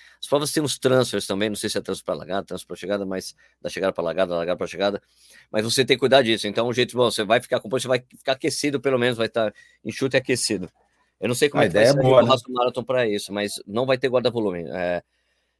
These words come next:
Speaker 1: tá escrito na, na, no regulamento da, da Rio do Half Marathon de guarda-volume, mas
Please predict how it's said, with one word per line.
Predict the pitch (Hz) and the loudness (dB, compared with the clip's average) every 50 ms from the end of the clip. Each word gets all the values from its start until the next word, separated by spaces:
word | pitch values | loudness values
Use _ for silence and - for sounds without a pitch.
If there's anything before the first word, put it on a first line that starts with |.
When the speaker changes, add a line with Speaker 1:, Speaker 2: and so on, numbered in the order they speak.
| _ _ | _ _
Speaker 1:
tá | 131 139 180 | 6 6 6
escrito | 165 - - - 151 151 156 143 - 117 | 6 4 0 4 6 6 6 6 4 -2
na, | 101 98 92 90 87 | -2 -2 -4 -4 -4
na, | 87 85 82 | -6 -6 -8
no | 87 95 92 | -8 -8 -8
regulamento | 98 104 95 98 95 87 92 98 95 - - | -8 -6 -4 -4 -4 -4 -2 -4 -6 -6 -8
da, | 73 76 76 73 67 65 69 _ _ _ | -10 -10 -10 -10 -12 -16 -20 _ _ _
da | - 80 | -16 -14
Rio | 90 87 | -14 -14
do | 76 82 | -14 -10
Half | 80 80 80 - | -10 -10 -10 -4
Marathon | 87 90 95 90 - 95 | -4 -2 -2 -2 -4 -6
de | 90 82 90 82 | -6 -6 -8 -6
guarda-volume, | - - 101 95 92 82 90 92 107 127 123 | 0 0 2 2 2 2 2 2 2 2 2
mas | 101 101 107 107 - - | 2 2 0 0 0 -4